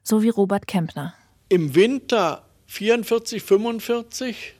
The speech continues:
Speaker 2: war ich von dem Verteidigungsministerium und dem Justizministerium bereits aufgefordert worden, den Entwurf einer Anklage gegen den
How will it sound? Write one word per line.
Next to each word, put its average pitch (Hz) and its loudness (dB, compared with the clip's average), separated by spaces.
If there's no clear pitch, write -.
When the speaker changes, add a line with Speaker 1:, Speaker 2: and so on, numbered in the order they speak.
Speaker 2:
war 170 0
ich 190 -6
von 175 -6
dem 156 -4
Verteidigungsministerium 208 -4
und 190 -6
dem 185 0
Justizministerium 208 -4
bereits 180 -4
aufgefordert 208 -6
worden, 214 -6
den 180 2
Entwurf 180 2
einer 190 -2
Anklage 160 -2
gegen 156 -4
den 165 -4